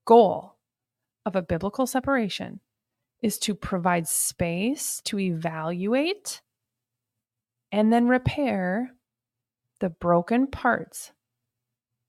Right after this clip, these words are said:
of the self and of the marriage, resulting in two healthy people and a restored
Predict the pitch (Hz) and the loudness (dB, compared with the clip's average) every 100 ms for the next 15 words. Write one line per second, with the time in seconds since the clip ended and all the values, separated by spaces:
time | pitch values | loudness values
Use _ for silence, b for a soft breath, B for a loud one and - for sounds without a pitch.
0 | _ _ - 185 165 165 - - - 277 | _ _ -8 -8 -6 -6 -4 0 2 2
1 | 370 - - _ _ _ _ _ _ _ | 0 -8 -20 _ _ _ _ _ _ _
2 | _ _ _ _ 196 226 269 277 262 254 | _ _ _ _ -4 0 2 4 2 2
3 | 262 254 160 - - - _ _ _ _ | 2 2 -2 -8 -18 -20 _ _ _ _
4 | _ - 208 208 196 185 180 170 160 - | _ -4 2 2 2 0 0 0 -2 -4
5 | - 294 214 175 - _ - - 247 277 | 0 2 2 -4 -12 _ -14 -2 4 4
6 | 269 294 285 285 285 _ - 285 294 285 | 2 -2 0 0 -4 _ -2 0 4 4
7 | 214 196 _ _ _ _ _ _ _ _ | 2 -4 _ _ _ _ _ _ _ _
8 | 240 254 262 254 247 202 185 - - - | 2 4 4 0 -2 -2 -2 -4 -6 0
9 | 226 226 226 226 226 | 2 2 2 0 -2